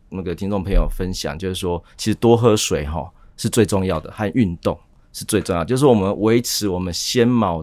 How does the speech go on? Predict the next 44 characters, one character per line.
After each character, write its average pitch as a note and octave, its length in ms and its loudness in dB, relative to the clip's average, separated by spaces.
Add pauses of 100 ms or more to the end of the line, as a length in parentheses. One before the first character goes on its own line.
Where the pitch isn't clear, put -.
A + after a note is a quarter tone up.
的 F2 280 -2
正 A2+ 300 2
常 F#2 300 -4
功 A2 240 2
能。 F#2 180 0 (460)
基 D#3+ 140 2
本 G#2+ 180 4
上 B2 260 2
你， F#2 160 -2 (300)
呃， G#2 240 4
这 D#3 100 4
个 D#3 120 6
图 F2+ 280 -6
就 A2+ 100 2
是 A2+ 40 2
让 A2+ 140 4
他 B2+ 140 2
有 F#2 120 2
paper A2 300 0
去 G#2+ 160 -4
做， A2 280 0
齁， E2 200 -4
如 C3 100 0
果 A2+ 220 2
你 F2 180 -2
的 F2+ 160 -4
纤 A2+ 200 0
毛 F2+ 180 2
的 F2 100 -6
状 G#2 220 0
态 A2 120 0
是 F#2+ 140 -4
比 D#2+ 60 -6
较 F#2+ 160 0
差 G#2 220 0
的， F2+ 60 -2
甚 G#2 160 0
至 G2 120 -2
是 G#2+ 100 -4
鳞 F2 160 -2
状 G2 160 0
上 F#2+ 180 -2
皮， D#2+ 200 -6
那 A#2 120 -2